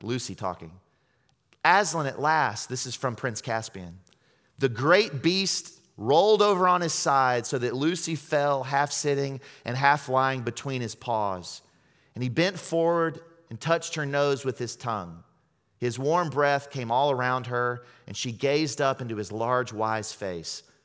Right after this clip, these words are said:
'Welcome, child,' he said. 'Aslan,' Lucy said, 'you're bigger.' 'This is because you are older, little one,' he answered. 'Not because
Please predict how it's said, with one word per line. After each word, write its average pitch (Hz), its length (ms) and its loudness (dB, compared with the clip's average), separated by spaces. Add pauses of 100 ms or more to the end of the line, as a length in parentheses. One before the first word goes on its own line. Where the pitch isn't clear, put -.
(160)
'Welcome, 135 540 2
child,' 90 580 -4
he 104 80 -12
said. 90 380 -6 (1200)
'Aslan,' 131 680 0 (420)
Lucy 127 320 -4
said, 120 380 -4
'you're 202 180 4
bigger.' 156 600 0 (1300)
'This - 200 -2
is 170 160 0
because 135 480 -2
you 131 160 -4
are 120 200 2
older, 113 500 0
little 95 280 -6
one,' 78 260 -12 (340)
he 92 160 -10
answered. 82 360 -14 (840)
'Not 175 240 -2
because 180 560 -2